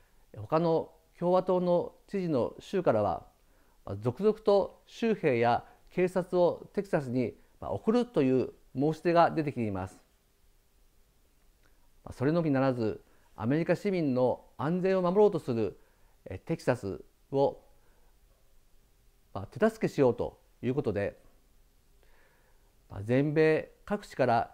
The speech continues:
志願兵が国境に集結しており、近年主要国の、まあ、そういった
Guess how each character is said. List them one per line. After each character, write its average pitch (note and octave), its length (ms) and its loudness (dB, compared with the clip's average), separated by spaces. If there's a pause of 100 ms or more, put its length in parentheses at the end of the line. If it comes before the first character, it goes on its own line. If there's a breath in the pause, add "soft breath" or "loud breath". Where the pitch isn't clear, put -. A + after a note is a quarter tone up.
(280)
志 - 220 -6
願 G#3+ 200 2
兵 D3+ 220 0
が A#2 320 0 (160)
国 G#2+ 140 -4 (100)
境 D3 160 2
に C#3 300 0
集 D3 240 -6
結 D3 160 -4
し - 80 -20
て D3+ 100 0
お C3+ 80 2
り、 G2 160 -6 (1600)
近 A3 200 0
年 C#3+ 320 0 (240)
主 - 200 -8
要 G#3+ 160 6
国 B2+ 260 -2
の、 A#2+ 320 -2 (720 soft breath)
ま A2 60 -14
あ、 - 20 -12
そ - 160 -6
う D3 60 -2
い - 20 -4
っ - 20 -8
た - 440 0